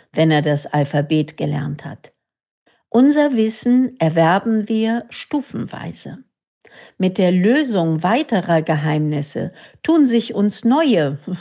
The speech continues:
größere Probleme auf, bis zu dem Punkt, da alle Kräfte entfaltet sind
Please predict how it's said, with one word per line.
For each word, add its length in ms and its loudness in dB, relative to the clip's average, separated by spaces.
größere 680 0
Probleme 640 -2
auf, 380 0
bis 280 0
zu 120 0
dem 320 0
Punkt, 520 -2
da 300 -4
alle 260 0
Kräfte 480 -6
entfaltet 760 -4
sind 420 -2